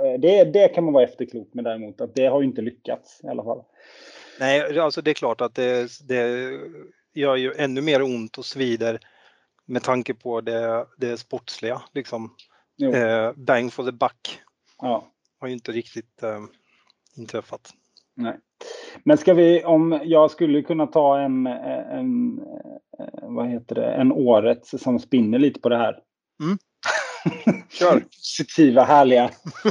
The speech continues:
Speaker 1: <laughs> Ja, bra. Men jag menar, det är ju ett skitår på alla m-, möjliga sätt, inte bara hockeymässigt. Så då, det är väl bara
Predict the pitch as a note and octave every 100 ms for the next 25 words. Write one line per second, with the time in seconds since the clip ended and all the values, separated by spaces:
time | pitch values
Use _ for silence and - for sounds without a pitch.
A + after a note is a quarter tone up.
0 | - - - - - _ - _ _ _
1 | C3+ B2+ C#3+ C3 E3 D#3+ D3+ D#3 E3+ E3
2 | D#3+ D3+ D#3 D3 D3 D#3 - D#3 B2+ -
3 | A#2+ B2 B2+ - C3+ C3+ B2 A#2+ A2 C#3
4 | B2+ A2+ G2+ A#2+ - B2+ - - C3 B2+
5 | A#2+ A2 A2 - A2+ G#2 G2+ C3 B2+ A#2
6 | A#2 A2+ G#2+ A#2+ B2 A#2+ A#2